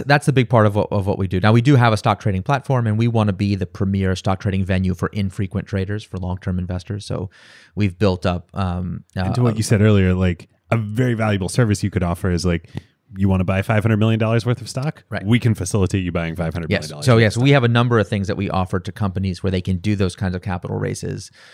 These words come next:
Speaker 1: um, without, you know, and, and still consummate the transaction after market close, where their investors can't be front run, but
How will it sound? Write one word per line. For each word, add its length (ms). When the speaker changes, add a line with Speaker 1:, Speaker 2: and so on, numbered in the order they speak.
Speaker 1:
um, 180
without, 440
you 100
know, 160
and, 180
and 160
still 220
consummate 460
the 40
transaction 520
after 260
market 300
close, 360
where 80
their 120
investors 380
can't 220
be 80
front 260
run, 320
but 280